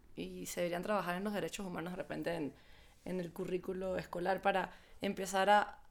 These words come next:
a, a preparar a los jóvenes que se están sintiendo que van en este descubrimiento, pues a, a hacerlo más fácil. Creo que todo este, este camino debería ser para que,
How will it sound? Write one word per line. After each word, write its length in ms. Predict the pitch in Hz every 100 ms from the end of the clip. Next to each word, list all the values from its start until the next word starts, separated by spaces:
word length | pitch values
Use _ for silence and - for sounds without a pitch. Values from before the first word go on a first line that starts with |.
| -
a, 320 | 190 185 -
a 100 | -
preparar 360 | 202 208 196 202
a 60 |
los 140 | 226 214
jóvenes 400 | 202 202 208 214
que 120 | -
se 100 | -
están 220 | - 180
sintiendo 520 | 180 208 202 202 202 202
que 120 | 180
van 280 | 175 175 - - - - - - - -
en 140 | 202
este 200 | 196 220
descubrimiento, 880 | 202 - 185 175 175 190 190 208 - - - - - -
pues 160 | 208 220
a, 180 | 214 208 - -
a 160 | 208
hacerlo 320 | 214 - 254 302
más 140 | 311
fácil. 400 | - 285 - 170
Creo 200 | 180 202
que 80 | 233
todo 140 | -
este, 220 | 214 240 226
este 420 | 214 - 226 220 -
camino 480 | 196 196 202 220 226 - - - - -
debería 560 | 190 208 208 202 202
ser 400 | 208 220 220 220 -
para 340 | 202 190 175
que, 360 | 175 170 -